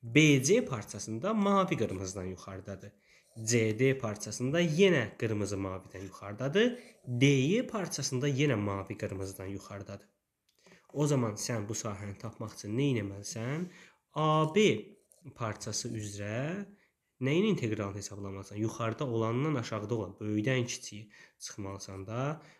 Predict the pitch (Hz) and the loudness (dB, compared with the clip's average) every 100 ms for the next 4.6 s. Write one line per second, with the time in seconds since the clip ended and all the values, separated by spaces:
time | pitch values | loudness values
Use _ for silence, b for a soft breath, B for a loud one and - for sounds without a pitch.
0 | B 117 113 123 123 104 - 104 113 107 | B -4 -2 -4 -6 -10 -8 -8 -8 -6
1 | 104 104 107 104 107 107 101 107 104 165 | -8 -6 -6 -4 -2 -2 -4 -6 -6 -2
2 | 185 135 B B - 139 113 - 120 - | 0 0 B B -4 -4 -4 -10 -18 -20
3 | b b _ - 151 196 - - - - | b b _ 0 0 0 -4 -8 -8 -4
4 | 120 107 - - 147 170 | -4 -2 -4 -4 -2 -2